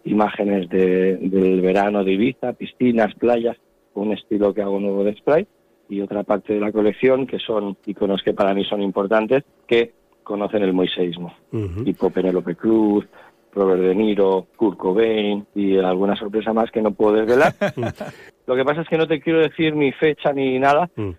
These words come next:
Speaker 1: porque va a ser una, una, una exposición muy exclusiva para, para, para art collectors y para gente del medio. Al final, cuando llevas mucho tiempo en la pintura,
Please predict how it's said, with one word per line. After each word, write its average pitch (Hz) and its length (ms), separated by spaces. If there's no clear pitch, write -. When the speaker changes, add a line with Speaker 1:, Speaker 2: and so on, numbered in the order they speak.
Speaker 1:
porque 123 240
va 127 120
a - 40
ser 139 160
una, 123 480
una, 123 540
una 143 180
exposición 139 440
muy 139 200
exclusiva 156 580
para, 120 380
para, 113 320
para 113 260
art 120 140
collectors 131 640
y - 40
para 104 220
gente 120 480
del 113 260
medio. 131 460
Al - 60
final, 110 280
cuando 110 220
llevas 107 200
mucho 110 240
tiempo 104 280
en 104 40
la 104 80
pintura, 117 460